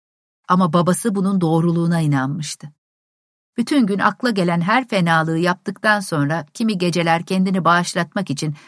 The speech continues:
uysal bir tavırla babasına sokulurdu. İhtiyar adam o zaman, "Hayır Keti," derdi, "seni sevemem. Sen abiyinden de betersin. Hadi yavrum, git dua et. Sanırım annenle ben seni dünyaya getirdiğimize pişman olacağız."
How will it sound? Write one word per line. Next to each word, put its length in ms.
uysal 480
bir 120
tavırla 440
babasına 440
sokulurdu. 600
İhtiyar 380
adam 280
o 60
zaman, 400
"Hayır 400
Keti," 380
derdi, 300
"seni 300
sevemem. 560
Sen 180
abiyinden 800
de 120
betersin. 600
Hadi 220
yavrum, 420
git 240
dua 280
et. 280
Sanırım 400
annenle 560
ben 160
seni 300
dünyaya 420
getirdiğimize 720
pişman 500
olacağız." 640